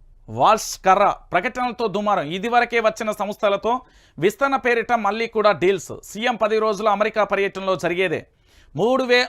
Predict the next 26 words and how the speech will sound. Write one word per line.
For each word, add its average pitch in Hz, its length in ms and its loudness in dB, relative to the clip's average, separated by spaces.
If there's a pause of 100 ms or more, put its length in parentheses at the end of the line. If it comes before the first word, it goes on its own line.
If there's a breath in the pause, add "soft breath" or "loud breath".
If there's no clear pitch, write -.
ముప్పై 190 260 4
ఒక్క 277 140 4
వేల 240 240 6
ఐదు 226 220 6
వందల 220 200 2
కోట్ల 220 300 0
పెట్టుబడులు 214 520 0
అంటూ 208 220 -2
సర్కార్ 196 460 0
ప్రచారం. 160 340 -2
వాస్తవాలను 202 560 2
దాచి 196 260 2
ప్రచారం 190 480 -4
చేసుకోవడంపై 185 500 -2
విమర్శలు. 160 440 -4 (380 soft breath)
బీఆర్ఎస్ 254 400 4
సర్కార్ 247 300 0
గతంలో 233 360 0
ఒప్పందాలతో 220 640 2
నెట్టింట 208 380 -4
వైరల్. 175 320 0 (100)
వెయ్యి 190 220 0
కోట్ల 226 280 -2
పెట్టుబడి 214 420 0
ఆఫీస్ 190 420 2
ఇది. 143 200 -6